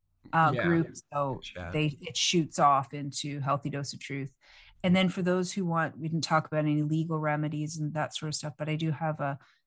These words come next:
Speaker 1: a lawful legal templates group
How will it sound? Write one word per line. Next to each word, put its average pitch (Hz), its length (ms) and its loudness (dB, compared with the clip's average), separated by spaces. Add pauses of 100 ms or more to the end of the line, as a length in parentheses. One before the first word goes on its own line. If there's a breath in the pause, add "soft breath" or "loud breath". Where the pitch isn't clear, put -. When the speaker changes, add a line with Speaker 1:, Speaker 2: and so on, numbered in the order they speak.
(120)
Speaker 1:
a 147 320 2
lawful 151 640 4
legal 156 440 0
templates 165 600 -2
group 160 280 -2